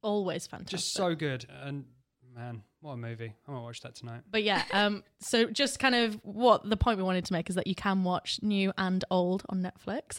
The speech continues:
Speaker 1: Um, and there are some, like, really great old movies there. But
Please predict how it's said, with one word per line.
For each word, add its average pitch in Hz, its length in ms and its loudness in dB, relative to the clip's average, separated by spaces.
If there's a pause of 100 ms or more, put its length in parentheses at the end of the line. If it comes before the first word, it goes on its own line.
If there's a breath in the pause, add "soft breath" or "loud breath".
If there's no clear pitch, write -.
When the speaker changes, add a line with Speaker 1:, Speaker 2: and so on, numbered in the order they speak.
Speaker 1:
Um, 196 260 2 (380 loud breath)
and 208 200 0
there 214 120 4
are 226 140 6
some, 220 180 -2
like, 220 140 2
really 220 180 0
great 214 220 2
old 220 240 0
movies 240 380 -2
there. 104 320 0 (180)
But 240 420 0